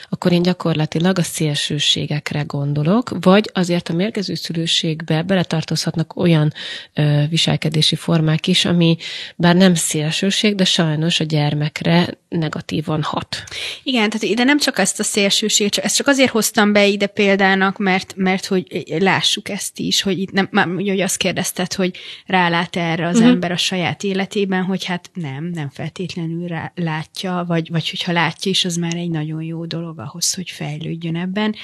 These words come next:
Speaker 2: Én azt gondolom, hogy azt, hogy mondjuk szülőként ki milyen hibákat, meg hogy követel, azt is egy intervallumon lehet nézni, mert ugye tökéletes szülő nincs, tehát olyat nem lehet mondani, hogy valaki száz százalékban mindent jól csinál,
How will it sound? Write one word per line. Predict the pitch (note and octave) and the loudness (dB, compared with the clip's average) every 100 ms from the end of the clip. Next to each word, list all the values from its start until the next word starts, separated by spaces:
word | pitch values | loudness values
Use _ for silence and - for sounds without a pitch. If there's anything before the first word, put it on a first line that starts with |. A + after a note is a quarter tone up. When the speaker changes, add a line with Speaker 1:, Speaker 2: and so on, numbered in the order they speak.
| - - - - - - | -12 -12 -14 -14 -16 -2
Speaker 2:
Én | G3+ | 0
azt | A3 | 2
gondolom, | G3+ F#3+ F#3+ | 2 2 2
hogy | F#3+ - | 0 0
azt, | G3 F#3+ - | 0 0 -2
hogy | G3 G3 | -4 0
mondjuk | F#3+ F#3+ - | -2 -2 -4
szülőként | - G3+ F#3 - F3 - | -2 -2 -2 -2 -4 -4
ki | G#3 | -4
milyen | F#3 E3+ E3+ | -2 -2 -4
hibákat, | - F3+ F#3+ - G3 - | -4 -4 -4 -4 -8 -8
meg | D3+ - | -10 -8
hogy | - F3+ - | -6 -8 -6
követel, | F3+ D#3+ - F#3+ | -4 -4 -2 -2
azt | F#3+ - | -2 -2
is | F#3+ F3 | -2 -2
egy | F3 | -4
intervallumon | F3+ E3+ E3+ D#3 E3+ D#3 D#3+ F3 E3+ | -6 -6 -2 -2 -2 -4 -4 -4 -6
lehet | E3+ D#3 E3 - | -6 -6 -8 -8
nézni, | D#3 D#3 D#3+ E3 | -8 -6 -6 -4
mert | F3 E3+ - | -4 -4 -6
ugye | F3+ D#3+ | -6 -6
tökéletes | - F#3 - E3+ D#3+ E3+ | -4 -4 -4 -4 -6 -6
szülő | - - F3+ E3+ D#3+ | -6 -4 -4 -4 -4
nincs, | F#3 G#3 G3+ - | -2 -2 -2 -2
tehát | F3+ - | -4 -4
olyat | E3+ E3 | -6 -4
nem | E3 D#3 | -4 -4
lehet | D3+ D#3 | -6 -8
mondani, | D#3 D#3 D#3 D#3 | -6 -6 -4 -6
hogy | D#3 D#3+ D#3 | -6 -8 -8
valaki | D#3+ D#3+ - | -10 -10 -12
száz | - B2+ | -8 -8
százalékban | - - D#3 D#3 B2+ E3+ D#3 | -8 -10 -8 -8 -8 -8 -8
mindent | D#3 D3+ G2 C#3 | -6 -8 -10 -10
jól | G3+ G3+ G3+ | -4 -4 -2
csinál, | A#3+ A3 A3 | -2 -2 -2